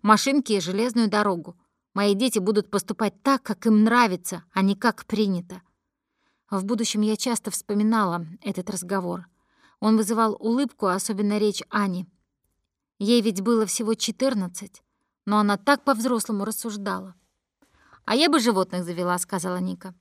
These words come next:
"Согласна с тобой по поводу приютов. Не понимаю людей, которые покупают кошек и собак, когда вокруг столько бездомных животных. Когда я осяду где-нибудь, то куплю большой дом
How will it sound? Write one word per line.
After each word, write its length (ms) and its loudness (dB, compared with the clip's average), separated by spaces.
"Согласна 480 4
с 40 -2
тобой 280 0
по 100 -4
поводу 360 -4
приютов. 540 -6
Не 120 -4
понимаю 420 6
людей, 240 0
которые 340 -2
покупают 600 0
кошек 360 -4
и 60 -12
собак, 420 -2
когда 260 0
вокруг 340 2
столько 320 0
бездомных 520 2
животных. 520 -6
Когда 320 4
я 240 4
осяду 340 2
где-нибудь, 560 -6
то 100 4
куплю 320 2
большой 540 2
дом 400 2